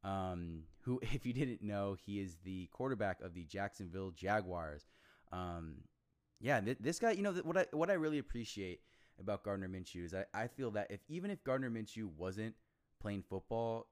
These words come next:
he, th-, this, this man is still an absolute legend. I mean, <laughs> Gardner Minshew is, I'm trying to describe this. He,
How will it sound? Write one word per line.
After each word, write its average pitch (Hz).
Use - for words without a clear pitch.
he, -
th-, 139
this, 180
this 220
man 247
is 127
still 117
an 104
absolute 90
legend. 76
I 104
mean, 110
<laughs> -
Gardner 156
Minshew 117
is, 104
I'm 107
trying 143
to 131
describe 92
this. 82
He, 131